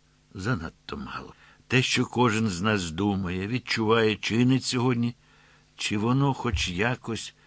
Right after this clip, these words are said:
пов'язане з тим, що відбувається у віках давньоминулих, але вже відшуміло,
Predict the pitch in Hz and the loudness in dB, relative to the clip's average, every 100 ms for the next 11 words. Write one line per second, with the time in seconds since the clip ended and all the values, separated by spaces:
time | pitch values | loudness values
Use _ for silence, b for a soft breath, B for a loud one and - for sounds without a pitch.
0 | b b - 92 90 82 139 185 156 123 | b b -4 -2 -2 -2 -2 -2 -2 -2
1 | 98 - - 107 98 - 104 104 95 101 | -2 -4 -2 -2 0 -2 0 -2 0 4
2 | 117 117 - - 107 b b b b 98 | 6 4 2 -4 -4 b b b b -4
3 | 92 92 - 98 104 87 82 98 90 92 | -2 -2 -2 2 2 0 -2 -2 0 -2
4 | 92 90 87 85 117 113 107 - _ b | -2 -4 -4 -2 -2 -2 -6 -16 _ b
5 | b b b - 73 76 67 78 82 - | b b b -10 -8 -10 -8 -8 -8 -12
6 | b b 76 90 - 90 85 101 123 113 | b b -12 -10 -6 -4 -2 0 0 -2
7 | 107 | -6